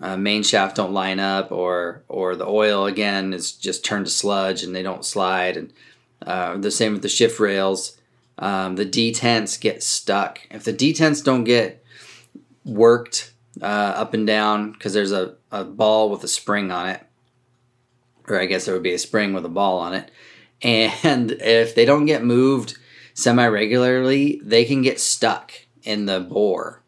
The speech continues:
uh, and then, um, then it won't shift, or it's really hard to shift. And I remember my old man had a two oh five in his Dodge pickup, and he used to kick that thing,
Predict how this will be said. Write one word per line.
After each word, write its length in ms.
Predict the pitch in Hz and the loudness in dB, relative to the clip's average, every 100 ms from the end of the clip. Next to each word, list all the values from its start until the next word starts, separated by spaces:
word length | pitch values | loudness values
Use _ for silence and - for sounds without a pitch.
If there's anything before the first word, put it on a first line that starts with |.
| - - | -16 -8
uh, 340 | 95 92 90 | -4 -4 -4
and 240 | 101 98 101 | -6 -4 -2
then, 480 | 98 95 92 87 - _ _ _ _ _ - | -2 -2 -4 -10 -14 _ _ _ _ _ -14
um, 520 | 104 92 85 80 - _ _ _ _ _ - _ - | -10 -8 -8 -10 -16 _ _ _ _ _ -20 _ -4
then 200 | 110 117 | 0 2
it 80 | 107 | 0
won't 180 | 95 | -2
shift, 440 | - 101 98 - - | -4 -2 -2 -4 -6
or 120 | 107 | -2
it's 120 | 107 107 | -2 -2
really 400 | 110 123 110 101 | 2 4 4 2
hard 220 | 101 92 | -2 -2
to 80 | 87 | -4
shift. 340 | - 80 - | -6 -6 -6
And 100 | 107 | 0
I 100 | 131 | 2
remember 420 | 131 127 123 113 - - - | 2 2 0 -2 -6 -18 0
my 100 | 123 | 4
old 140 | 123 | 4
man 240 | 113 113 117 | 4 2 2
had 120 | 107 | 0
a 80 | 95 | 0
two 200 | - 117 | 2 4
oh 80 | 98 | 4
five 400 | 104 101 107 95 | 2 2 0 -2
in 100 | 98 | -6
his 120 | 95 | -4
Dodge 340 | 104 98 98 | -2 -2 -2
pickup, 380 | 110 107 101 - | 0 2 0 0
and 100 | 104 | 0
he 180 | 131 143 | 2 2
used 260 | 131 123 | 2 -2
to 100 | 104 | -4
kick 460 | - - - 151 151 | -6 -10 -2 -2 2
that 260 | 117 104 - | 0 0 2
thing, 340 | 110 92 | 2 0